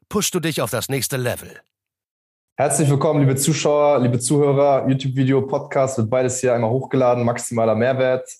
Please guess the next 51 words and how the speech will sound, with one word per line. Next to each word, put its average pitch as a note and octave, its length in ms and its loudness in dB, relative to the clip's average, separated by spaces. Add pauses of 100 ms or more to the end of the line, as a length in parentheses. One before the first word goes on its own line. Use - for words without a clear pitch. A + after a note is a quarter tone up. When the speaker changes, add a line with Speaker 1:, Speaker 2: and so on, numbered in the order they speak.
Speaker 2:
Äh, G#2+ 220 2
wir A2+ 60 2
haben A#2 200 2
den A2+ 420 -2 (300)
jungen, C3+ 580 0
gut D3 140 0
aussehenden B2+ 640 0
Christian C#3+ 480 0
hier C#3 120 2
dabei C3+ 300 2
sitzen. C#3 760 -2 (240)
Wir A2+ 120 -4
kennen C3 180 0
uns A#2+ 80 -2
schon A#2+ 360 0
ein A2 240 -6
bisschen C#3+ 260 0
länger, C3+ 260 2
ein C3 60 -6
paar C3 120 0
Monate C3+ 460 0
jetzt. B2 460 -2
Ja, G#2 140 0
was G2+ 140 -2
heißt G2+ 200 -2
länger? A#2 420 0 (320)
Ähm, A2+ 600 2 (500)
ja, B2 180 2
wir A#2 120 2
haben B2 160 0
so B2 60 0
eine B2 100 -2
kleine C3+ 220 0
Hero-Story, D#3 540 2
die C3+ 120 0
wir C3 80 0
heute C3 160 -2
verpacken C3+ 500 -4
werden, C#3 420 0
äh, A2+ 300 0
die, A2+ 320 2
äh, G#2 460 2
erwähnt C#3+ 400 0
wird. D3 260 0
Du B2 80 2
hattest B2 220 -2
mir A#2 200 2
schon B2 200 -4
mal A#2 140 2
in A2 140 0
einem A2 260 -2